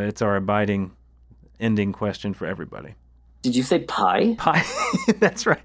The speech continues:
Speaker 1: Some, I sometimes get that reaction. Yes. What is your favorite kind of
Speaker 2: <laughs>
Speaker 1: pie? Dessert. Your favorite kind of pie.
Speaker 2: Well, I, I guess in the true, uh, sense of, of, uh,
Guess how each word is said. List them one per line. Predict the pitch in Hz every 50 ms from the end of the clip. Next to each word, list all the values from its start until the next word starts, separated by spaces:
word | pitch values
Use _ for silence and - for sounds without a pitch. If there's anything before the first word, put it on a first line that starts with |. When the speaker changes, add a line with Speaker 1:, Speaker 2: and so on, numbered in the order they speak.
| - - - -
Speaker 1:
Some, | - - 208 208 156 156 143
I | 143 151
sometimes | 143 - 185 180 170 185 170 170 160
get | 156 160 156
that | - 147 139 117
reaction. | 117 113 104 98 95 - - 127 120
Yes. | 123 143 151 117 98 - -
What | 131 135 143 156
is | 175 180 165
your | 170 160
favorite | - - 143 135 123 120 113 123 127 120 - -
kind | - 104 107 110 107 107
of | 110 110 -
Speaker 2:
<laughs> | 139 123
Speaker 1:
pie? | 127 147 135 120 95 98 104 104
Dessert. | 101 127 127 120 127 160 151 117 101 90 - - - _ - - - - -
Your | 104 101
favorite | - - 120 127 123 127 110
kind | - 120 120 117 117
of | 120 117
pie. | - - - - - - - - _ _ _ _ _ _ _ _ -
Speaker 2:
Well, | 139 143 165 165 156 147 147
I, | 156 147 147 -
I | 135
guess | 123 143 131 139 147
in | 131
the | 127 123
true, | 127 - - 139 139 139 135 131 131 131 120
uh, | 117 120
sense | 120 - - 131 127 127 -
of, | 117 104 - - -
of, | 120 110 107 104 104
uh, | 110 104 104